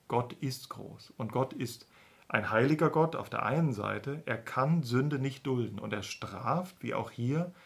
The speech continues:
ja, durch diese Vernichtung der Stadt, weil die Unmoral wirklich Überhand genommen hatte. So wie wir es heute auch meines Wissens nach an keinem Ort, äh, äh, kennen. Aber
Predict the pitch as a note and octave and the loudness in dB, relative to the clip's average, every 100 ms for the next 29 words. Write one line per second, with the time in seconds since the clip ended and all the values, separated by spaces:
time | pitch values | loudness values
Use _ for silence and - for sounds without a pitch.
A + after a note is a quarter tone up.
0 | - - _ _ - A2 G#2+ A2+ - B2 | -20 -20 _ _ -6 -2 -2 -2 -4 -2
1 | A#2 - A#2+ A2 G#2+ A2 B2 C#3+ A#2+ G#2 | -2 -2 -4 -4 -4 -2 -2 -2 -2 -2
2 | F#2+ - A#2 - A#2 G#2+ G#2 G#2 - _ | -4 -2 0 -2 -2 0 0 -2 -8 _
3 | A2+ A2+ E3+ G3 C3+ G#2 G#2 A2 A2+ C3 | -8 0 4 6 6 6 4 4 2 0
4 | B2 - C#3 B2 G2 F#2 A#2+ A#2 G2 F2+ | -2 -4 -2 -2 -2 -6 -10 -10 -12 -14
5 | - A#2+ A#2 _ _ _ _ - B2 A#2+ | -16 -18 -20 _ _ _ _ -2 0 2
6 | A#2 A2 A2+ B2 B2 G2+ G#2 - _ _ | 0 0 0 0 0 -2 -4 -8 _ _
7 | A2+ A#2 A#2 A#2+ G2+ G2 A2+ G#2+ G#2 G#2 | -4 -4 -2 -6 -8 -6 -4 -4 -4 -10
8 | G2+ - - - - A2 G#2 G#2+ G#2+ G2+ | -14 -20 -20 -20 -6 -2 0 -2 -4 -6
9 | - - - A#2 G#2+ G2+ - G#2 G2+ - | -8 -16 -12 -8 -8 -8 -10 -12 -12 -6
10 | A#2 G#2+ - _ _ - - - - - | -4 -4 -10 _ _ -20 -20 -20 -20 -10
11 | - G#2 A#2+ D#3 E3+ D#3+ | -4 0 4 4 4 0